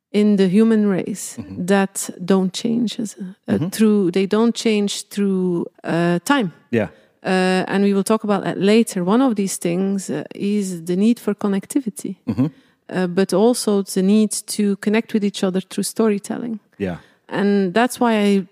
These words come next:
Speaker 1: truly believe that, especially today, that
Speaker 2: Mm-hmm.
Speaker 1: the best marketing models are the ones that have strong,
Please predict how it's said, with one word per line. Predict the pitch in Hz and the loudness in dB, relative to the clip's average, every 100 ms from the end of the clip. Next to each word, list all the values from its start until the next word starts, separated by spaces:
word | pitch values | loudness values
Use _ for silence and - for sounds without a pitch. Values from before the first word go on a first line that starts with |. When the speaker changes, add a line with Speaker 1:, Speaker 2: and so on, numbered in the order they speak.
| - | -4
Speaker 1:
truly | 240 247 226 | 2 2 2
believe | 208 185 214 208 180 - | -4 -4 -2 0 -2 -6
that, | 160 - - - | -8 -8 -10 -14
especially | - 185 - 403 427 - - 180 | -8 -8 -2 -2 -2 -6 -6 -8
today, | - - - - 190 _ - _ _ 185 | -10 -12 -12 -14 -16 _ -20 _ _ -4
that | 202 202 | 0 0
Speaker 2:
Mm-hmm. | 214 220 - 185 | 0 -6 -8 -4
Speaker 1:
the | 190 | -2
best | 220 240 - | 2 0 0
marketing | 226 220 247 247 - 214 208 | 2 2 2 -2 -4 0 0
models | 208 202 - - 208 - - _ - _ - | 0 -2 -6 -8 -12 -14 -16 _ -20 _ -2
are | 190 226 254 | 2 4 4
the | 226 214 | 2 0
ones | 208 208 214 202 - | 2 0 0 -2 -2
that | 196 185 180 - - - | -4 -4 -6 -12 -12 -8
have | 202 202 196 190 185 - - - - | -2 0 0 -2 -4 -12 -20 -18 -10
strong, | - - - 214 208 208 196 190 180 | -8 -8 -2 0 2 0 0 -2 -6